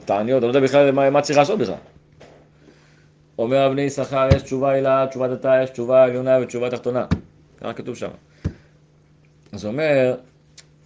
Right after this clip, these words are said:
התשובה העליונה באמת היא צריכה את כל התהליכים האלה.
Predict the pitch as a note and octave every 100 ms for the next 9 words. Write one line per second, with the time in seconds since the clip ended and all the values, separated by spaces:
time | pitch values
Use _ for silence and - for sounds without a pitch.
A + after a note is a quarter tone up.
0 | - _ F#2 - A2 D3 C#3+ D3+ F#3 D#3
1 | D#3+ - _ _ _ G2 A#2 B2+ - B2
2 | C3 B2+ B2 A#2+ A#2+ B2 A#2+ A2+